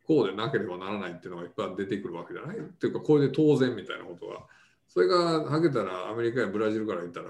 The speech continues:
「おい！」みたいなこといっぱいあるわけであって、「私、家の中靴で履いのかい？」みたいなことだってあるわけであって、そういう自分の当たり前が当たり前じゃないんだなっていうのを知るっていうのは、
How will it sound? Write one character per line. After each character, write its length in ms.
「お 380
い！」 40
み 80
た 60
い 60
な 40
こ 60
と 40
い 100
っ 20
ぱ 80
い 40
あ 20
る 80
わ 100
け 80
で 60
あ 20
っ 320
て、 260
「私、 380
家 140
の 80
中 160
靴 220
で 60
履 140
い 20
の 120
か 120
い？」 60
み 80
た 60
い 20
な 80
こ 80
と 80
だ 60
っ 80
て 60
あ 80
る 120
わ 80
け 80
で 80
あ 60
っ 160
て、 340
そ 320
う 40
い 80
う 760
自 180
分 260
の 100
当 180
た 80
り 60
前 200
が 160
当 100
た 60
り 60
前 180
じ 60
ゃ 40
な 160
い 60
ん 60
だ 100
な 140
っ 120
て 100
い 120
う 100
の 300
を 80
知 180
る 160
っ 40
て 80
い 80
う 20
の 80
は、 260